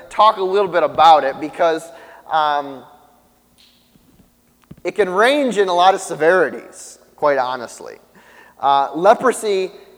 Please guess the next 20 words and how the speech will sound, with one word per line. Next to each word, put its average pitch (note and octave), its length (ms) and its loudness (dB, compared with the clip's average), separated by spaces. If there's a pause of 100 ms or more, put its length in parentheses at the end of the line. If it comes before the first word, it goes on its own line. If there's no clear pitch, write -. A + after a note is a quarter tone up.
(120)
uh, D3+ 180 -2
in F3 240 -8
general, D#3+ 880 0
was F3+ 160 -2
just G3 160 -10
kind G3+ 160 0
of F#3 100 -2
this F3 200 -2
broad F3 640 6
description G3 760 -4
of D3+ 300 2 (1040)
any A3 320 -2
skin G3+ 600 -6
condition. F3 680 -6 (360)
It E3+ 100 -6
can F3 120 -8
be E3+ 100 -2
something F3+ 380 -4
really E3+ 200 -2
severe, G#3+ 840 -2